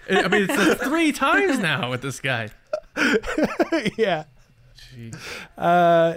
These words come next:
Speaker 2: no, but as far as May the fourth goes, I mean, it, it, it is so crazy. It feels like, uh, like, you just nailed it, but it's like Easter, like when you go to church, like, and you're like, "Oh my God, there's a lot of people here." And then you
Speaker 1: Yeah.
Speaker 2: go, like, the next week and it's like, nobody there. <laughs> Like,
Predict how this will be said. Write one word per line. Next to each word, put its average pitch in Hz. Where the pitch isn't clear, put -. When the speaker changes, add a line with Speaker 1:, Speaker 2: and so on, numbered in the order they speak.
Speaker 2:
no, 202
but 180
as 175
far 214
as 180
May 165
the 175
fourth 185
goes, 147
I 151
mean, 147
it, 175
it, 185
it 190
is 220
so 202
crazy. 156
It 135
feels 214
like, 165
uh, 147
like, 151
you 208
just 180
nailed 156
it, 131
but 139
it's 143
like 147
Easter, 196
like 170
when 180
you 175
go 175
to 165
church, 165
like, 165
and 156
you're 151
like, 135
"Oh 185
my 156
God, 165
there's 151
a 151
lot 156
of 156
people 175
here." 165
And 151
then 180
you 190
Speaker 1:
Yeah. 214
Speaker 2:
go, 208
like, 208
the 190
next 180
week 208
and 185
it's 165
like, 147
nobody 156
there. 151
<laughs> -
Like, -